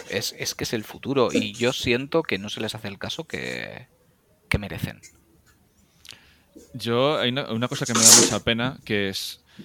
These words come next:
Speaker 2: eh, por ejemplo, trabaja un desarrollador y dice, "Está trabajando en Last-, en Naughty Dog, está trabajando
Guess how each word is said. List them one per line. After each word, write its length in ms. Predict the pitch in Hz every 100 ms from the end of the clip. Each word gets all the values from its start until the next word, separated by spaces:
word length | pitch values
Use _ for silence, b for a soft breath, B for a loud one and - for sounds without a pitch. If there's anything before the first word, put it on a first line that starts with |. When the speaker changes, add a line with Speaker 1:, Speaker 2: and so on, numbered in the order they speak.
| B B B _ _ -
Speaker 2:
eh, 720 | 120 113 110 110 110 107 107 -
por 100 | 120
ejemplo, 260 | 131 120 107
trabaja 260 | 117 120
un 60 | 135
desarrollador 520 | 135 131 120 117 139
y 40 | 139
dice, 200 | 117 -
"Está 200 | 113 147
trabajando 680 | 208 180 - 202 208 202
en 1080 | 170 160 147 143 135 131 127 127 123 120 117
Last-, 260 | 139 170 -
en 520 | 135 127 123 120 120
Naughty 200 | 123 151 139
Dog, 200 | 110 107
está 140 | 147
trabajando 680 | 170 165 185 190 185 214